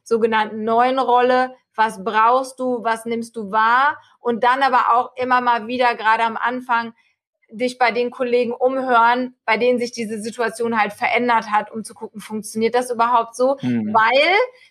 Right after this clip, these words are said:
Speaker 1: das auch noch ganz kurz, du bekommst ja nur noch gefilterte Informationen da, ansonsten, ne, über, über die jeweilige Person, genau.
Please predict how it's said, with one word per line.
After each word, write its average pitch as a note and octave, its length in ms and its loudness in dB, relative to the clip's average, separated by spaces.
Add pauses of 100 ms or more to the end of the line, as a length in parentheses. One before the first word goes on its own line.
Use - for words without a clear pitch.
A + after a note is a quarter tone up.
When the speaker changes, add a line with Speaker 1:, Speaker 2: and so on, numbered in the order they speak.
(200)
Speaker 1:
das - 160 2
auch A#3 240 4
noch C4+ 180 0
ganz B3+ 280 2
kurz, B3+ 400 0
du B3 140 -4
bekommst B3+ 440 0
ja B3 80 4
nur A#3 140 0
noch A#3 200 2
gefilterte A#3+ 600 0
Informationen G3 1040 0 (100)
da, - 200 -2
ansonsten, F3 760 -2 (200)
ne, G3+ 280 0
über, F#3 340 0
über F3+ 200 2
die F3+ 160 -4
jeweilige F3 460 0
Person, E3 520 -10
genau. D#3 280 -18